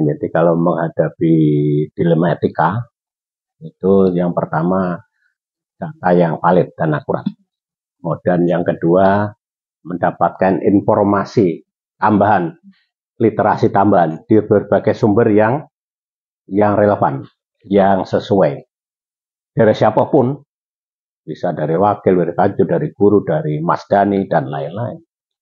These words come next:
Kemudian akan ditimbang proporsi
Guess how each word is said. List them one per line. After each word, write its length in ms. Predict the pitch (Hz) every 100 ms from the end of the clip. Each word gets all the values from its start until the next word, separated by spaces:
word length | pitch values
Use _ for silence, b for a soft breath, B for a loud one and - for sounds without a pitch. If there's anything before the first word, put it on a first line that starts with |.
| _ _
Kemudian 720 | 87 - 92 107 120 123 127 127 _ _ _ _ _ -
akan 260 | 107 120 107
ditimbang 640 | 107 117 113 95 67 - - _ _ _ _ _ -
proporsi 1000 | 113 107 113 104 - 127 120 117 123